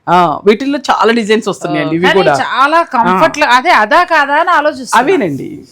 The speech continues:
Speaker 1: అవే.
Speaker 2: అదే ఫ్యాబ్రిక్.
Speaker 1: ఆ, అదే
Speaker 2: ఆ,
Speaker 1: ఫ్యాబ్రిక్ అండి.
Speaker 2: కానీ ఎంత కంఫర్ట్ అండి. ఇలా చూసినప్పుడు నేను అనుకున్నా, ఇలా జరీ ఉంది కదా, కొంచెం
Speaker 1: ఆ.
Speaker 2: మనకు గుచ్చుకుంటుందిలే, పిల్లలు కడతారేమో అనుకుని ఒకటి తీసుకున్నా.
Speaker 1: అండి.
Speaker 2: కానీ చూసాక కలర్ కట్టాలనిపించింది లక్ష్మి. డే అంతా ఉంచాను ఆ
Speaker 1: అండి.
Speaker 2: కలర్, తెలుసా?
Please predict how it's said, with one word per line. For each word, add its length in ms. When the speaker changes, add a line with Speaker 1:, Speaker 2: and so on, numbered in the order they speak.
Speaker 1:
అవే. 220
Speaker 2:
అదే 100
ఫ్యాబ్రిక్. 360
Speaker 1:
ఆ, 220
అదే 240
Speaker 2:
ఆ, 80
Speaker 1:
ఫ్యాబ్రిక్ 400
అండి. 360
Speaker 2:
కానీ 220
ఎంత 500
కంఫర్ట్ 540
అండి. 220
ఇలా 260
చూసినప్పుడు 280
నేను 140
అనుకున్నా, 560
ఇలా 100
జరీ 360
ఉంది 160
కదా, 140
కొంచెం 200
Speaker 1:
ఆ. 100
Speaker 2:
మనకు 140
గుచ్చుకుంటుందిలే, 560
పిల్లలు 360
కడతారేమో 480
అనుకుని 200
ఒకటి 160
తీసుకున్నా. 460
Speaker 1:
అండి. 600
Speaker 2:
కానీ 180
చూసాక 440
కలర్ 300
కట్టాలనిపించింది 680
లక్ష్మి. 300
డే 320
అంతా 340
ఉంచాను 360
ఆ 120
Speaker 1:
అండి. 140
Speaker 2:
కలర్, 120
తెలుసా? 320